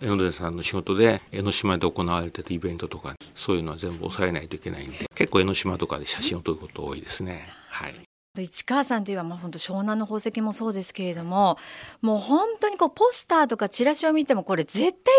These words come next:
Speaker 2: 市川さんだと思うっていうですね、素晴らしい写真が、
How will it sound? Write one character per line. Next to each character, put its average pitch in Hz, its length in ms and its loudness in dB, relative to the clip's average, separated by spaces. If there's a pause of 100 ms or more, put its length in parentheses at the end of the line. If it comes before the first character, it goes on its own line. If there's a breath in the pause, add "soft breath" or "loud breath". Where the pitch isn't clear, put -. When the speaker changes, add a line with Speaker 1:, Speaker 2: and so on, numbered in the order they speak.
(100)
Speaker 2:
市 - 120 -4
川 554 220 8
さ 427 180 12
ん 330 60 8
だ 302 100 10
と 269 140 8
思 285 180 10
う 285 100 8
っ - 20 -2
て - 260 2
い 214 80 8
う 202 40 4
で 180 80 -6
す - 60 -10
ね、 185 80 -2
素 - 320 -4
晴 - 160 2
ら - 140 2
し - 140 -2 (100)
い 302 60 -4
写 294 120 2
真 262 300 4
が、 240 220 8